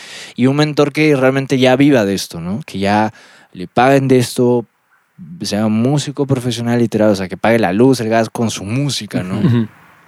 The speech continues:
Speaker 1: Y ellos te pueden decir literalmente, "Bro, es que la, la, la cosa está así", ¿no? Claro, también está esta otra como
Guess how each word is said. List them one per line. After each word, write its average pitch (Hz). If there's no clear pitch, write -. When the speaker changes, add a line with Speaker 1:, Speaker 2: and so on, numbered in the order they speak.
Speaker 1:
Y 147
ellos 139
te 120
pueden 131
decir 113
literalmente, 107
"Bro, 110
es -
que 98
la, 87
la, 82
la 87
cosa -
está 107
así", -
¿no? 107
Claro, 151
también 127
está 127
esta 123
otra 120
como 104